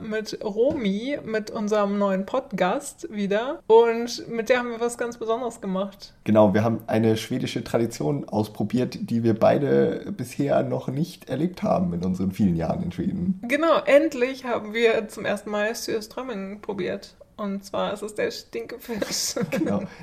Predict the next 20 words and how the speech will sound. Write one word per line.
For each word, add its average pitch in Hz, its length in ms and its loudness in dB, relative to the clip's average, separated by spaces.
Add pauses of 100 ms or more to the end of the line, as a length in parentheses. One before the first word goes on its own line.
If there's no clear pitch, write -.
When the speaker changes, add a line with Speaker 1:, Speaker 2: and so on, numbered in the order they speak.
(100)
Speaker 2:
der 117 60 0
berühmte 131 460 2
schwedische 120 460 -2
Stinkefisch, 110 640 -4
der 90 240 -2
in 101 220 2
Konservendosen 98 1000 0
verkauft - 480 -2
wird 190 280 2 (560)
und 98 500 0
auf 85 340 -6
hunderten 90 460 -2
YouTube-Videos 92 840 -2
auch 196 160 -2
zu 208 140 0
sehen - 260 -2
ist, 107 220 0
wo 185 80 0
Leute 175 280 -2
das - 380 -8